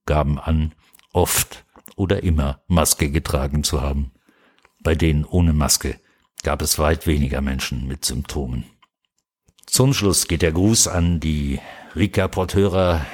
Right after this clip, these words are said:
zuerst an den, der am weitesten weg ist von meinem Mikrofon. Der wohnt in Perth in Australien. Und an die fünf Städte, in denen die meisten Podcast-Hörer wohnen. Von unten nach oben, auf der Weltstrecke.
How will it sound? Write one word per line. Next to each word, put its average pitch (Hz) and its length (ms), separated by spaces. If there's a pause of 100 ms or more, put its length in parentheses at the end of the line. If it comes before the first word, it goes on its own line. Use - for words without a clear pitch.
(220)
zuerst 76 400
an 80 160
den, 87 220
der 82 160
am 78 140
weitesten 73 500
weg 85 140
ist - 180
von 76 140
meinem 69 220
Mikrofon. 76 540
Der 71 220
wohnt 95 300
in 92 220
Perth - 640
in 76 160
Australien. 67 760 (1080)
Und - 220
an 107 100
die 104 100
fünf 92 280
Städte, 90 600 (140)
in 87 140
denen 78 220
die 82 100
meisten 76 520
Podcast-Hörer 76 920
wohnen. 71 380 (340)
Von 80 260
unten 120 400
nach 101 200
oben, 69 480 (180)
auf - 240
der 73 140
Weltstrecke. 76 720